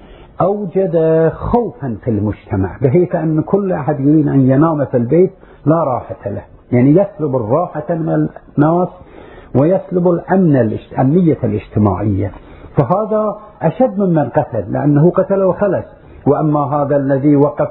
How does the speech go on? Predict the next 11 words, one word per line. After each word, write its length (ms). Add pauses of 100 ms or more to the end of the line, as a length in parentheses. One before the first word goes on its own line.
ويخوف 1000
الطريق 560
وينزل 1000
إلى 200
البيوت 520 (100)
ويعمل 1300
أعمال 720
يسلب 640
الأمن 540
الاجتماعي، 1120 (320)
هذا 640